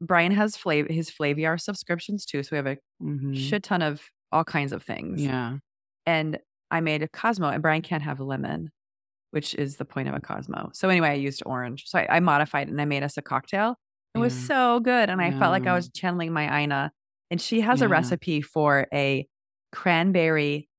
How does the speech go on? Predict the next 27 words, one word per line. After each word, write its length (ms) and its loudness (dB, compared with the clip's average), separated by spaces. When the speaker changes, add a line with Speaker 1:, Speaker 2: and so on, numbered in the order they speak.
Speaker 1:
gimlet. 560 -2
I 40 -2
Speaker 2:
Mm-hmm. 100 -2
Speaker 1:
think 140 -2
that's 160 -2
gonna 160 -6
be 60 -2
a 60 -4
perfect, 520 -2
like, 160 -4
holiday 520 0
drink 340 0
as 160 -2
well. 240 4
Speaker 2:
Yeah, 200 0
I 160 -2
like 320 -4
gin. 460 -4
Speaker 1:
So 180 6
I, 200 4
I 100 2
got 360 2
pomegranate 520 0
juice 560 -4
and 480 -2
some 200 -8
pomegranates, 1040 -6